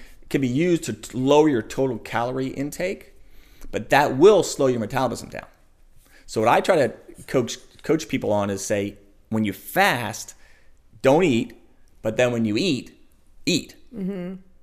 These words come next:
Speaker 1: And that actually keeps your metabolism up. So
Speaker 2: Mm-hmm.
Speaker 1: there's two ways to increase your metabolism. One is to eat, and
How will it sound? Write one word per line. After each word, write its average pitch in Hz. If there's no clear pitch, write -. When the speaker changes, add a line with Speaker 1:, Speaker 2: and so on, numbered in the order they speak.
Speaker 1:
And 117
that 131
actually 131
keeps -
your 113
metabolism 110
up. -
So 117
Speaker 2:
Mm-hmm. 185
Speaker 1:
there's 107
two -
ways 196
to 170
increase 156
your 127
metabolism. 101
One 117
is 120
to -
eat, 165
and -